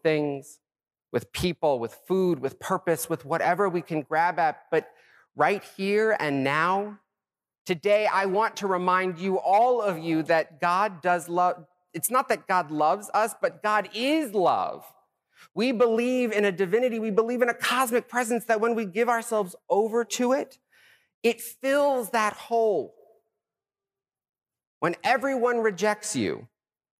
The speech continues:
or when you are lifted up in praise and accolade,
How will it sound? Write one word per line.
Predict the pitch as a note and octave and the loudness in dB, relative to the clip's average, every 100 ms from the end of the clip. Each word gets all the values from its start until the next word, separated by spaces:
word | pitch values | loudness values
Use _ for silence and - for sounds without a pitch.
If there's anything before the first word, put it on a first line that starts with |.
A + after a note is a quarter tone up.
| _ _ _ _ _ _ _ _ _ _ _ | _ _ _ _ _ _ _ _ _ _ _
or | F3+ A3+ C4 | 0 2 2
when | B3 A#3+ | 0 0
you | A#3 | 0
are | A3+ | 0
lifted | G#3 G#3 A#3 - A#3+ G#3 | 0 -2 -2 -4 -4 -2
up | - G#3 - - | 2 0 0 -2
in | F#3 | -2
praise | F3 - G3 G3 G3 F#3 | -2 -4 0 2 2 0
and | F#3 | 0
accolade, | D#3 F3+ D#3 A#2 F#2+ C#2 | 0 0 0 2 2 -2